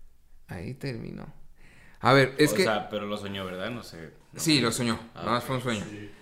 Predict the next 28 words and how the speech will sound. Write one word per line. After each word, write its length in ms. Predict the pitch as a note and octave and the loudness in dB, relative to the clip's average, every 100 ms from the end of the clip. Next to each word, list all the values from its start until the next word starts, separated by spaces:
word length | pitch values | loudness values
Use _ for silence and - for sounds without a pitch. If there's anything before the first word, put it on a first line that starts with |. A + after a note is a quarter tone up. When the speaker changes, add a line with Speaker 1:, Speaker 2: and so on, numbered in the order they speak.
| - - | -20 -12
Speaker 1:
Este, 540 | - B2 B2 A#2 F#2+ A#2+ | 0 2 2 0 -2 0
Speaker 2:
Ay, 160 | A#2+ B2 | 2 0
Dios 120 | F#2 | -4
de 120 | F2+ | -10
mi 60 | E2+ | -12
vida. 160 | E2+ - | -12 0
Speaker 1:
eso 320 | F#3 F3 A#3 | 2 4 6
de, 300 | G#3 E3 D#3 | 6 6 2
de 160 | D#3 | 2
no 120 | D#3+ F3+ | 4 4
decir 240 | G3 G3+ | 2 2
que 60 | G3+ | 0
es 120 | G3+ | 2
un 100 | G3 | 2
sueño, 480 | G3 G3 G#3+ A#3 G3+ | 2 2 2 0 -2
no 160 | E3+ | 2
lo 60 | F3 | 4
había 120 | G3 | 4
escuchado, 380 | F#3+ G3 G#3 A3 | 2 0 0 0
sí 160 | G#3 F#3+ | 2 2
lo 80 | |
he 40 | F#3 | 4
dicho. 360 | E3+ E3+ B3 E4+ - - _ _ _ - | 2 0 -6 -8 -16 -20 _ _ _ -12
Eso 180 | C#3 | -6
es 60 | D#3+ | -4
Speaker 2:
Sí. 80 | D#3+ | -2
Speaker 1:
un 80 | C#3+ | 0
sueño 460 | E3 F3 G3+ B3 | 2 2 2 -2